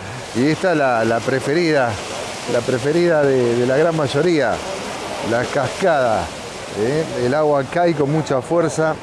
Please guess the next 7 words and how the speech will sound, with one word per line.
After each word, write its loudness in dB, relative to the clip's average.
Ustedes 2
vieron 2
que, 0
<laughs> -6
ya 2
lo 2
comprobé, 2